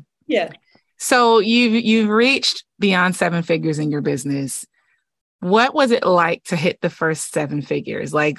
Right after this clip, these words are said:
Speaker 2: what was it like? Did you celebrate? Like, was, were you just so busy working that you didn't even realize it? Like, tell us about
Speaker 1: No,
Speaker 2: that.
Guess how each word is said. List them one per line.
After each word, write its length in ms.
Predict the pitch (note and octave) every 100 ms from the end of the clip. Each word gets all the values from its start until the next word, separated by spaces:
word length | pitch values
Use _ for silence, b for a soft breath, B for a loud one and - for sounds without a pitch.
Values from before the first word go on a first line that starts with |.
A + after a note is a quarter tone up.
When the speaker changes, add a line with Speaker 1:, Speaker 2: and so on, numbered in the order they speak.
| -
Speaker 2:
what 240 | - E3+ F#3+
was 140 | F#3+
it 100 | F#3+
like? 260 | E3 E3+ E3+
Did 140 | D#3+
you 60 | D3
celebrate? 800 | C#3+ - A#3+ A#3+ G3+ G3+ G3 G3
Like, 220 | F3 D#3+ E3
was, 320 | E3 F#3+ F#3
were 120 | F#3
you 100 | G3+
just 220 | F#3+ E3+
so 100 | G#3+
busy 240 | G#3 G3+ G3+
working 320 | F3+ F#3 G3+
that 140 | F3
you 80 | G3
didn't 140 | F#3+ F#3+
even 180 | F3
realize 480 | F3 F3+ F3+ E3+ E3+
it? 80 | F3
Like, 220 | E3+ E3+
tell 160 | G#3+ G#3
us 100 | G#3+
about 260 | G3+ G3
Speaker 1:
No, 60 | F3+
Speaker 2:
that. 180 | D3+